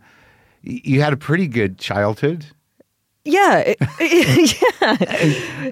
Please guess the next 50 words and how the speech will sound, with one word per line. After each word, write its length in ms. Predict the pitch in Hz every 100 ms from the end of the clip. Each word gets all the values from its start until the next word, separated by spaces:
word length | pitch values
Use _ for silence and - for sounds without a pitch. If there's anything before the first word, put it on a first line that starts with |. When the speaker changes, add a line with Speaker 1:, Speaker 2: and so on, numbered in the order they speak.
| -
Speaker 2:
yeah. 240 | 294 214
It 40 | 160
was 160 | 311
all 140 | 370 269
right. 340 | 185 269 403
Yeah, 380 | 285 453 311 262
I, 80 | 254
I 40 | 277
did 140 | 359
have 100 | 320
a 40 | 220
good 180 | 185 160
childhood, 400 | 170 160 170 160
I 120 | 151
Speaker 1:
Be-, 160 | -
Speaker 2:
think. 360 | - 156 147 147
I 80 | 175
Speaker 1:
because 60 | 175 131
Speaker 2:
was 80 | -
like 240 | 190 180
Speaker 1:
the 100 | 151
story 320 | 143 185 185 160
unfolded 520 | 147 151 160 156 127
in 80 | 120
the 100 | 120
special. 360 | 147 151 151
I'm 60 | 120
like, 160 | 107
"Wow, 340 | 92 95 170 135
well, 160 | 95
things 280 | 98 135 143
got 200 | 143 101
dicey." 480 | 101 95 - 139 151 - - - -
Speaker 2:
Things 180 | - 240
got 200 | 247 220
dark. 460 | 190 185 185 185 -
Yeah, 220 | 185 175
yeah. 400 | 175 185 170 -
Speaker 1:
But 80 | 151
where, 180 | 160 180
where, 320 | 170 147 165
what 240 | 160 151
part 160 | 151 156
of 60 | -
Canada? 460 | 160 151 87 85 - _ -
Speaker 2:
I 40 |
grew 120 | 196
up 80 | 240
in 80 | 269
Toronto. 600 | 226 180 165 165 170 185